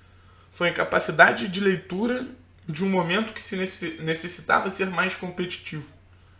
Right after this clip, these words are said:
E essa, e essa, essa dúvida que a gente vai ter em alguns momentos, se vai ser o Antônio, se vai ser o Autori. Cara, o Autori é o head coach. O Autori é o chefe do Antônio.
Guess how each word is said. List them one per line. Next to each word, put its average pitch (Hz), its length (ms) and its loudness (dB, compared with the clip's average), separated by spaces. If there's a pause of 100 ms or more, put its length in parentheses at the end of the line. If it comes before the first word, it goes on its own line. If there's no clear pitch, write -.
(1040)
E - 80 -8
essa, 220 560 2 (200)
e 147 120 -2
essa, 165 720 0 (1700)
essa 160 260 2
dúvida 160 480 0
que 156 120 2
a 147 40 0
gente 151 220 -6
vai 143 140 4
ter 147 140 -2
em - 20 2
alguns 147 220 -4
momentos, 139 460 -4
se 156 60 -10
vai 180 80 -4
ser - 140 -4
o 151 80 -2
Antônio, 90 340 -10
se - 100 -12
vai 143 120 0
ser 147 100 -4
o 143 80 4
Autori. 139 580 -4 (920)
Cara, 226 200 2
o 185 60 6
Autori 180 320 6
é 196 40 10
o 190 40 6
head 185 280 2
coach. - 420 -10 (180)
O 156 80 4
Autori 180 320 8
é 202 60 12
o 196 80 6
chefe - 420 4
do 160 100 2
Antônio. 139 400 -4